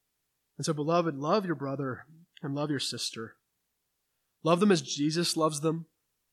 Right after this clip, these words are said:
Love them in all of life,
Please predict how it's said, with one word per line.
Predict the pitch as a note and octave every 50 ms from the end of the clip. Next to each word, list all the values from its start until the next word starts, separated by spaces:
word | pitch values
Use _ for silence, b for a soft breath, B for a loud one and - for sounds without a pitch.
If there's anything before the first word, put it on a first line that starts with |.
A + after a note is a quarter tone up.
| _ _ _ _ _ _ _ _ _ _ _ _ _ _ _ _ _ _ _ _ _ _ _ _
Love | E3 F3 F3
them | F3+ F#3+ F#3+ F3+
in | E3 D#3 C#3+ - -
all | C#3+ D3 D3+ D#3 D#3 E3 E3 E3+ E3 B2+
of | B2+ A#2+
life, | A2+ A#2+ B2 C#3 D3+ D#3 E3 E3 - - - - -